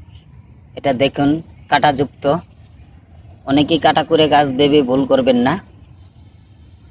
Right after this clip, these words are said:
এই গাছটার মঙ্গলবার দিন এই গাছের শিকড় উঠিয়ে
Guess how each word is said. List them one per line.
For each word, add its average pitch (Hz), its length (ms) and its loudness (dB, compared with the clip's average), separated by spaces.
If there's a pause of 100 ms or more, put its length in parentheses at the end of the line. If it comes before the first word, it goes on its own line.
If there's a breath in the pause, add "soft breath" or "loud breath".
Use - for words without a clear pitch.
(320)
এই 127 100 -2
গাছটার 151 540 2 (2500)
মঙ্গলবার 156 600 4
দিন 147 180 2 (3500)
এই 127 80 -8
গাছের 151 300 0
শিকড় 165 540 2
উঠিয়ে 151 320 0